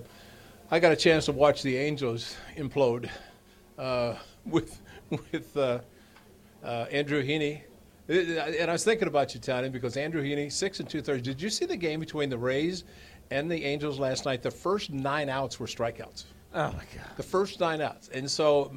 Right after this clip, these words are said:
Speaker 1: Colin McHugh started as the opener, and then Andrew Heaney struck out something like ten. He gets a hundred ten pitches, he gone. And right-hander comes in out of the bullpen. First batter he faces, hits a home run. So it's three to one. And then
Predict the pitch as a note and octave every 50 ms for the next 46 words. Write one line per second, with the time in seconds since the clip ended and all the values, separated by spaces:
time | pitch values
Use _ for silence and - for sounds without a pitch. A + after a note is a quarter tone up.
0 | A#2+ - - F3 G3 G#3+ G3 E3+ - - E3 D3+ D#3 - E3 D3 C#3 B2+ C#3+ C#3+
1 | C3 - - - - - - - - C3 A#2 C3 C3 C#3+ C3+ C#3 - G#2+ G2+ G#2+
2 | - - - - - - - - - C#3+ C3 C3 B2+ C3 C3+ C3+ C3 C#3 C#3 D3
3 | D3+ D#3 D#3+ D3 B2 C#3+ D3 C#3+ B2 A2+ A2+ A2 - - - D#3 D3 D3+ C#3+ B2+
4 | A#2 A#2 - - D3 C#3 C3 B2 G#2 F#2 - - D#3 D3 B2 A2+ A#2+ A#2+ - -
5 | - - - - - - D3+ D3+ E3 G3+ G3 G3 D#3+ F#3+ F#3+ E3+ C#3 - E3 D#3
6 | C#3+ E3 D#3+ D#3+ - C3+ A#2 - - - - - E3+ D#3+ C#3 A#2+ A#2 A#2 A#2 A#2+
7 | - - - - - - - - - - C3 C3+ C3+ C3+ B2+ C3 - - - -
8 | - - - - - - D3 D3 D#3+ E3 F3+ D#3+ D3+ - E3 D#3 C#3+ C#3+ D3+ D3
9 | C#3+ C#3 C3+ B2 B2+ C#3 D3 C#3+ - D3+ C#3+ C#3 C#3 C#3+ - - - - - -
10 | - - E3 F3 E3+ E3+ - D#3+ D3+ C#3+ C#3 C3 - D3 C#3 B2+ - D3+ C3 -
11 | D3 B2 - B2+ C3 B2 A#2+ A#2+ A2+ G2 G2 G#2+ - - C3 A#2+ - - D3 C#3
12 | C3+ B2+ B2 A#2 G#2 G2+ G#2 A2+ A#2 B2+ B2+ B2+ C3 B2 A#2+